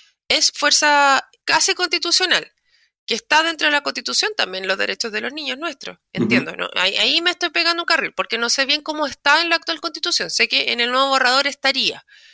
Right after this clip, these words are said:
Speaker 1: ya, pero entiendo que en el nuestro debiera estar. Ese es un carril que le voy a preguntar mañana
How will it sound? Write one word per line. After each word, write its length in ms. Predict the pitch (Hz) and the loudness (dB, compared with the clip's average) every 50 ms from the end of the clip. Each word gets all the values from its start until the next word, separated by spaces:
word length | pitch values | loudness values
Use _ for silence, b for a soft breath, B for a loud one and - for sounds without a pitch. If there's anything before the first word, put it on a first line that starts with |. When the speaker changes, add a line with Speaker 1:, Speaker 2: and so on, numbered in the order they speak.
| B B B - - - | B B B -8 -6 -2
Speaker 1:
ya, 160 | - 190 208 | -2 -2 0
pero 240 | - 208 196 196 196 - - | 0 0 -2 -2 -2 -4 -6
entiendo 440 | - 214 202 - - 226 233 233 240 | -8 -8 -8 -4 -4 -4 0 0 0
que 80 | 233 262 | 0 0
en 40 | 254 | -2
el 120 | 247 254 | -2 -2
nuestro 440 | 254 269 262 - - 294 311 - - _ _ _ - | -2 -4 -4 -4 -4 -4 -4 -6 -6 _ _ _ -12
debiera 320 | - 196 196 208 233 240 262 | -12 -8 -4 -4 -2 -2 -4
estar. 200 | - - - - - _ _ - | -6 -8 -14 -14 -16 _ _ -10
Ese 220 | - 247 - - 294 | -6 -4 -2 -2 -2
es 40 | 285 | -4
un 40 | 277 | -2
carril 220 | 277 269 285 320 - | -2 -4 -4 -2 -4
que 80 | - | -4
le 60 | 262 262 | -2 0
voy 80 | 277 | 0
a 40 | 285 | 0
preguntar 360 | 254 269 254 247 233 - 277 | 0 -2 -4 -4 -4 -6 -6
mañana 400 | 277 277 269 262 269 294 320 349 | -4 -4 -4 -2 -2 -2 0 -2